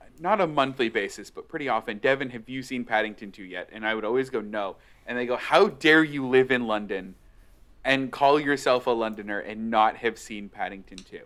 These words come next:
I'd always heard that Paddington One is just all right. Paddington Two is a must-watch. Then the thing that further solidified this for me was it appearing <laughs> in the, what is it, the,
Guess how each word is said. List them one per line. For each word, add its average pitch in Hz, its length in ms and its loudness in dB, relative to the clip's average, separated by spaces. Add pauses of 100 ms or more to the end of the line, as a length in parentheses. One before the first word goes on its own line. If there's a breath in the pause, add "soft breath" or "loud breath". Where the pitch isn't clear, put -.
(400)
I'd 107 160 0
always 95 260 -4
heard 95 180 -8
that 78 220 -14
Paddington 92 520 -10
One 107 260 -4
is - 200 -18
just - 240 -14
all 92 140 -8
right. 135 300 4 (240 soft breath)
Paddington 123 560 2
Two 104 340 -6
is 98 140 -12
a 98 40 -14
must-watch. - 680 -16 (400)
Then 156 500 0 (200)
the 135 200 -4
thing 156 340 -2
that 147 280 -2 (140)
further 165 400 6
solidified 120 720 0
this 101 200 -8
for 104 140 -6
me 95 260 -12 (400 soft breath)
was 107 460 0 (180)
it 139 280 0
appearing 131 840 -4 (140)
<laughs> - 120 -16
in 117 400 -2 (320 soft breath)
the, 113 400 2 (300)
what 139 140 0
is 120 80 -8
it, 117 100 -14
the, 117 240 0